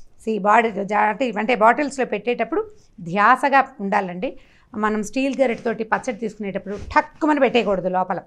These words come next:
ముద్దుగా చేయాలి, మృదువైన పనిగా ఉండాలన్నమాట. స్పీడ్గా పెట్టి గోడకేసి టంగుమని అనిపించామంటే సన్నగా బీటికిస్తుంది, ఐదారు రోజులకి ఆవకాయలో ఉన్న నూనె అంతా కిందకు వచ్చేస్తుంది. కాబట్టి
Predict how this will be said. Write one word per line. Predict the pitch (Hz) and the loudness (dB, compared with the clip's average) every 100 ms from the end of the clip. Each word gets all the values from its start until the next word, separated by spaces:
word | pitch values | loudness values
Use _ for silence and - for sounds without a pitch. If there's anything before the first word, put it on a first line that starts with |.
| _ - _ - 202 | _ -20 _ -6 -4
ముద్దుగా | 240 185 185 262 302 | -4 -4 0 2 2
చేయాలి, | 220 190 180 - _ _ _ _ _ - | 2 0 -2 -8 _ _ _ _ _ -12
మృదువైన | 214 214 240 269 262 220 | -6 -2 2 4 2 2
పనిగా | 220 226 247 | 2 2 2
ఉండాలన్నమాట. | 208 208 196 185 165 170 - - - | 2 0 0 -2 -4 -6 -10 -16 -12
స్పీడ్గా | - 294 311 320 311 | -4 0 0 2 4
పెట్టి | 254 254 247 220 | 2 0 0 6
గోడకేసి | 240 285 269 269 262 269 | 6 6 2 0 2 4
టంగుమని | 269 277 285 | 4 2 0
అనిపించామంటే | 247 240 233 220 185 170 196 196 - - - | 0 -2 -2 -2 -2 -4 -4 -6 -14 -20 4
సన్నగా | 247 254 262 269 269 220 | 6 6 2 4 4 4
బీటికిస్తుంది, | 254 262 254 262 240 277 | 0 -2 -6 -4 0 2
ఐదారు | 233 233 226 226 | 4 4 2 2
రోజులకి | 240 247 214 | 0 4 6
ఆవకాయలో | 220 247 233 214 | 6 4 2 0
ఉన్న | 202 214 | 0 0
నూనె | 277 254 | 2 2
అంతా | 262 | -2
కిందకు | 262 190 165 | -2 -6 -8
వచ్చేస్తుంది. | 147 - _ _ _ _ _ - | -12 -20 _ _ _ _ _ -2
కాబట్టి | 214 220 226 | 0 0 -2